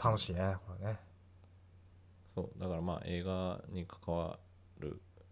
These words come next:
Speaker 2: 関わらない限らず、なんか、ね、まあ、なかなか本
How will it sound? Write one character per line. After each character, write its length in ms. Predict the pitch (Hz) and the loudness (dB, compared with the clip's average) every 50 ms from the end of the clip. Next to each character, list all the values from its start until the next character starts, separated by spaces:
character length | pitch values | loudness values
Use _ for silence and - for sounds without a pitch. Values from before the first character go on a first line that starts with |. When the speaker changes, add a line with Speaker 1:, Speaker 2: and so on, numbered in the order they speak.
| - - - - - | -20 -20 -20 -16 -16
Speaker 2:
関 220 | - - - 80 | -16 0 2 4
わ 80 | 78 78 | 6 6
ら 100 | 85 82 | 6 4
な 120 | 71 60 | 2 -2
い 60 | 64 - | -6 -8
限 260 | - - 73 69 71 | -6 -4 -4 -4 -2
ら 120 | 73 71 | -4 -4
ず、 220 | 69 71 80 - - - - - - - | -6 -8 -12 -16 -16 -18 -20 -20 -14 -12
な 80 | - - | -12 -12
ん 40 | |
か、 140 | - - - - - - - - - - - - - - - - - - - | -12 -14 -16 -18 -20 -20 -20 -20 -20 -20 -20 -20 -20 -20 -20 -20 -20 -14 -10
ね、 100 | - 98 104 | -10 -6 -2
ま 60 | - | 2
あ、 20 | 90 | 2
な 80 | 113 127 | 6 8
か 80 | 175 | 8
な 80 | 180 185 | 6 8
か 100 | - 175 | 6 6
本 320 | - - 180 185 180 185 | 8 10 8 8 8 2